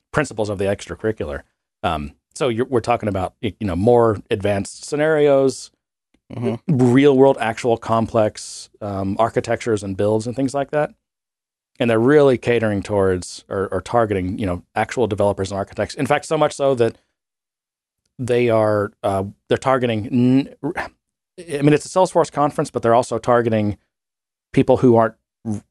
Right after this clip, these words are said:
Speaker 1: yeah, necessarily, like, s-, fully steeped in the Salesforce world yet. So maybe you're a, you know, you're a dot net or a Java,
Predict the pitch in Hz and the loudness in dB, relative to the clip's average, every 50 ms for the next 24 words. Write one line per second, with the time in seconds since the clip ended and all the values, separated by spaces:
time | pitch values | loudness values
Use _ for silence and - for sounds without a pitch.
0 | _ - 117 101 98 110 104 - 131 - - 120 117 110 101 101 98 90 90 - | _ -4 -2 -2 0 -2 -2 -4 -8 -8 -6 -4 -2 -2 -2 -2 -4 -6 -8 -10
1 | _ _ _ _ _ _ _ _ _ - - - - - _ _ - - - - | _ _ _ _ _ _ _ _ _ -18 -18 -18 -18 -20 _ _ -20 -10 0 2
2 | 143 135 127 120 - - - 143 135 123 - 120 110 104 - - 123 123 117 - | 4 4 4 2 0 -4 -6 -4 -4 -2 -2 -2 -4 -4 -4 -2 -2 -4 -2 -2
3 | 101 90 85 - 98 90 80 82 76 69 - - 110 101 98 90 104 98 95 92 | -4 -6 -6 -6 -8 -8 -8 -8 -8 -10 -10 -10 -10 -8 -8 -8 -6 -6 -4 -4
4 | 87 85 85 85 80 82 - _ _ _ _ _ _ _ _ _ _ _ _ _ | -4 -6 -6 -6 -8 -10 -12 _ _ _ _ _ _ _ _ _ _ _ _ _
5 | 110 95 87 95 92 101 90 92 107 104 104 101 101 95 95 95 92 90 87 - | -2 0 0 0 2 0 0 0 0 -2 -2 -4 -4 -6 -4 -4 -4 -6 -4 -4
6 | 107 95 101 98 92 87 82 85 | -4 -4 -4 -4 -4 -6 -6 -8